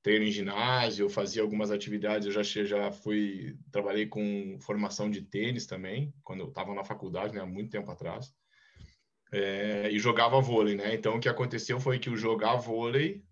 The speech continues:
me levou a um clube grande no Brasil pra fazer teste, pra, fui convidado pra ficar um tempo treinando e me abriu as portas pra fazer depois um estágio, o meu estágio final do curso de educação física dentro desse clube, né? Com, acompanhando uma,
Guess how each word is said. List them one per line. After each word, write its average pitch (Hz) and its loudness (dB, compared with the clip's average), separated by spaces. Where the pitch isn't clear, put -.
me 110 -4
levou 113 0
a 117 2
um 117 -2
clube 117 -4
grande 110 2
no 110 -4
Brasil 104 2
pra 123 2
fazer 104 -2
teste, 120 2
pra, 92 -2
fui 113 -8
convidado 101 -2
pra 104 0
ficar 107 -4
um 101 -2
tempo 104 -2
treinando 104 -2
e 117 2
me 120 2
abriu 120 4
as 123 4
portas 117 4
pra 127 0
fazer 120 2
depois 120 0
um 131 6
estágio, 120 2
o 131 -6
meu 107 -2
estágio 110 -2
final 110 2
do 117 -2
curso 117 -6
de 117 -10
educação 110 -2
física 120 -2
dentro 120 -2
desse 127 -2
clube, 107 -2
né? 95 -4
Com, 95 -8
acompanhando 104 -4
uma, 107 -2